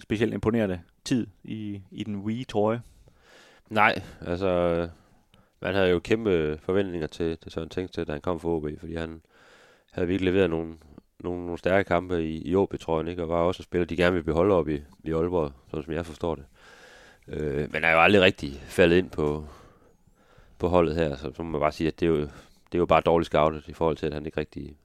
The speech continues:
Speaker 2: han ikke rigtig passede ind, hverken spilmæssigt eller, eller pas-, på det personlige plan.
Speaker 1: Ja, altså, som, som jeg ser det, så, så er det personligheden, der,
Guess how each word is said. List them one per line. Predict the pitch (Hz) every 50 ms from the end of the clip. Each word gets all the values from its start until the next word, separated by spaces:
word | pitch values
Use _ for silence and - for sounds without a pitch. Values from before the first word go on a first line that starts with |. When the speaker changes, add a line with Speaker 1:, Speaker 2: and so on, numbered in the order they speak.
| _ _
Speaker 2:
han | 80 78
ikke | 78 82
rigtig | 80 - - 76 73 73 73 _ _ _ _ _ _ _ -
passede | 85 82 78 80 76 73
ind, | 73 76 _ _
hverken | - 80 80 78
spilmæssigt | - _ - 85 82 80 78 73 - - 73
eller, | 69 71 71 71
eller | 73 73 73 - 78 - - _ -
pas-, | 78 73 - _
på | - 80 76
det | 73
personlige | 76 73 82 85 76 73 71
plan. | 71 - 78 76
Speaker 1:
Ja, | - 69
altså, | 73 - 127 123
som, | 151 - -
som | - 123 127
jeg | 147 165
ser | - - 180 156
det, | 117 110
så, | - 147 139 123
så | 117 - 151
er |
det | 147 139
personligheden, | - 127 110 - 151 139 123 107 113 117 107 98
der, | 98 95 90 90 90